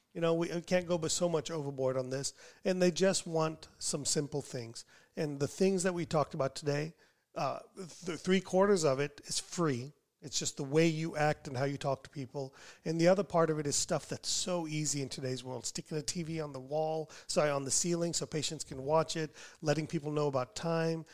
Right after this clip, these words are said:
You know, things like that are so simple to do. And, and you should make it a goal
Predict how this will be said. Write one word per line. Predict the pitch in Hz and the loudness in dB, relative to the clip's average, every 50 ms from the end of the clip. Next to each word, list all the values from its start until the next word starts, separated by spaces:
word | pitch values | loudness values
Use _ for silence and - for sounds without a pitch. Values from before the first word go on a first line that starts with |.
| - - _ _ | -20 -20 _ _
You | 196 | -10
know, | 160 | -10
things | - - 220 220 233 202 | -6 -4 -4 -4 -2 -2
like | 226 190 - - | -2 -4 -2 -2
that | 175 165 151 | -4 -4 -4
are | 135 | -4
so | - - - - 185 170 170 170 175 165 | -6 -4 -4 -2 0 0 0 0 0 -2
simple | - - - 170 160 143 - 156 143 131 | 0 0 0 0 0 -2 -4 -6 -6 -6
to | - 147 | -6 -8
do. | 139 127 135 135 135 131 120 117 113 - - - - - _ - | -8 -6 -4 -2 -2 -2 -4 -6 -10 -14 -20 -20 -20 -20 _ -8
And, | 160 151 151 - - | -8 -8 -8 -8 -8
and | - 180 170 170 | -6 -4 -4 -2
you | 175 | -2
should | - - 190 175 | -4 -4 -2 -2
make | 175 175 - 208 | -2 -2 -2 -4
it | 190 | -6
a | 185 | -4
goal | - 262 269 277 240 180 151 139 139 - | 0 0 0 2 0 -2 -2 -4 -8 -10